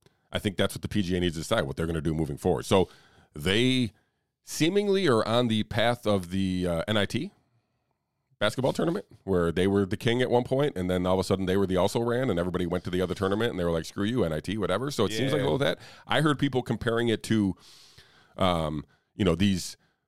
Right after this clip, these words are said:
Speaker 1: if this league comes in and whatever, that, uh, you know, like, tennis has all these, like, ir-, irrelevant tournaments. They only care about the majors, and because the
Speaker 2: Right.
Speaker 1: people that play on these, all these other tours.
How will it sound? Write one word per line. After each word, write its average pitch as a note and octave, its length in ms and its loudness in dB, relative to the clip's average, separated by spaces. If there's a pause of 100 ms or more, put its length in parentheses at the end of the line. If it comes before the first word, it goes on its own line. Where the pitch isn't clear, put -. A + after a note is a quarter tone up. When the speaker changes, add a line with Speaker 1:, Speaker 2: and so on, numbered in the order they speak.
(640)
Speaker 1:
if C3+ 180 2
this C3 240 2
league A#2+ 260 4
comes A2+ 300 2
in A2+ 300 4
and G#2+ 100 0
whatever, A2+ 320 4
that, F#2+ 240 0 (140)
uh, E2 280 -4
you G2 80 -8
know, C#2 180 -10 (720)
like, D#2 180 -8
tennis A2 460 -2
has G#2 180 0
all G2+ 140 2
these, G2 400 -2 (100)
like, D#2+ 200 -4 (800)
ir-, G#2 200 -2 (340)
irrelevant A2+ 400 4
tournaments. A2+ 540 -2
They F#2+ 80 -4
only G2 140 0
care G2+ 120 -4
about F#2+ 200 -2
the F#2 60 -8
majors, F#2+ 480 -4
and D2+ 600 -8
because D#2+ 260 -8
the E2+ 80 -8
Speaker 2:
Right. C#2+ 80 -8
Speaker 1:
people F2 160 -4
that D#2 80 -6
play F2 140 -4
on E2+ 100 -2
these, E2+ 160 -6
all E2+ 140 -4
these E2 140 -6
other D#2+ 140 -6
tours. F2+ 460 -4